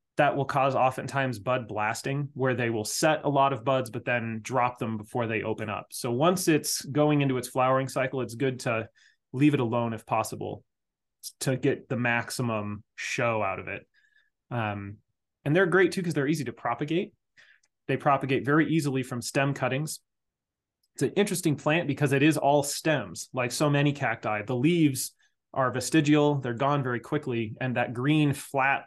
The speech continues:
platy structure that we recognize is the stem that's doing all of the photosynthesis. And it is a cactus, but it doesn't have horrible spines that will poke you, but it does have a nice waxy cuticle,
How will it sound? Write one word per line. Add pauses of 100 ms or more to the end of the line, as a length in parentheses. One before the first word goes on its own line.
(240)
platy
structure
that
we
recognize
is
the
stem (400)
that's
doing
all
of
the
photosynthesis. (920)
And
it
is
a
cactus,
but
it
doesn't
have
horrible
spines
that
will
poke
you, (160)
but
it
does
have (120)
a
nice
waxy
cuticle,